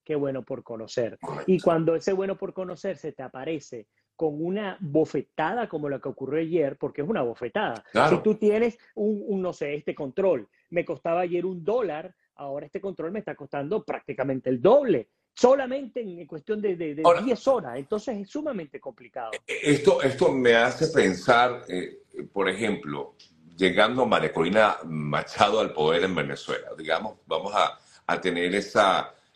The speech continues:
Speaker 2: eh, esa, esa, ese panorama, ese, digamos, la posibilidad de que esto ocurra. Ella debería tomar medidas similares.
Speaker 1: O
Speaker 2: Eh,
Speaker 1: peores.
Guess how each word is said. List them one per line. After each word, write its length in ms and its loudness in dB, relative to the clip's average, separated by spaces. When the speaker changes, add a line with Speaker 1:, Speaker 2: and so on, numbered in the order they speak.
Speaker 2:
eh, 380 -4
esa, 720 0
esa, 800 0
ese 240 -2
panorama, 640 4
ese, 540 -4
digamos, 540 -2
la 180 2
posibilidad 440 2
de 120 2
que 80 -6
esto 220 0
ocurra. 540 -2
Ella 240 2
debería 400 2
tomar 240 2
medidas 360 -2
similares. 880 -2
Speaker 1:
O 100 8
Speaker 2:
Eh, 40 6
Speaker 1:
peores. 600 -2